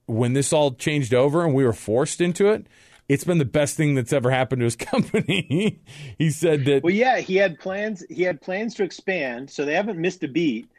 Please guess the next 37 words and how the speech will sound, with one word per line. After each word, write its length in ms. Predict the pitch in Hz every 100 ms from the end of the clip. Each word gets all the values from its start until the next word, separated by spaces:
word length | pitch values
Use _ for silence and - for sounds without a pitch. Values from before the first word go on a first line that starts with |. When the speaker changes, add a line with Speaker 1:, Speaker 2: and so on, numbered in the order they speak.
| -
Speaker 1:
Right. 260 | 123 120
Speaker 2:
And 80 | 160
they 60 | 156
have 120 | 135
pla-, 240 | 175 175
they 120 | 143 143
had 200 | 202 214
plans 260 | 196 185
to 60 | 165
expand 340 | 139 - 170
and 80 | 160
open 200 | 156 143
a 40 | 120
third 320 | 156 147 147
office. 420 | 139 143 202 196 - - _
They've 120 | 139
scrapped 460 | - - 165 226 233
that. 200 | 147 123
He's 280 | - 220 196
now, 180 | 196 165
he 180 | 151 233
says 220 | 220 185
he's 140 | 202
now 140 | 208 196
saving, 520 | - 190 190 160 143 - _ _ -
not 200 | 175 233
only 320 | 220 202 180
are, 340 | 175 170 151
is 260 | 151 151 135
his 160 | 156
staff 340 | - 175 165 -
just 220 | 175 175
as 120 | 180
productive 400 | - 151 - 156
as 100 | 139
they 140 | 127 123
were, 300 | 135 160